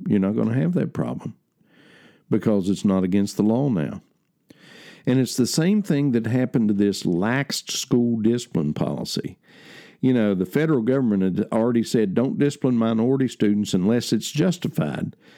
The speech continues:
It would have to have sounded reasonable,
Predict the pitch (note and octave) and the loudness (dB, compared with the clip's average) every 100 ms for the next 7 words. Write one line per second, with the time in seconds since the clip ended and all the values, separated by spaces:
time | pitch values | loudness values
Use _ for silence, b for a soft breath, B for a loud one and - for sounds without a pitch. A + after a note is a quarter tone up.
0 | B B B B A#2+ A2+ G#2+ C3+ C3+ - | B B B B 2 2 2 0 -2 0
1 | C3+ C3 B2 A#2 G#2 A2+ A2 - B2+ C3 | 2 2 2 0 -2 -2 -2 -2 0 2
2 | A2+ G#2+ C3 F#3+ F#3+ A#2+ F#2 F2+ E2+ - | 0 2 2 2 0 0 0 0 -2 -8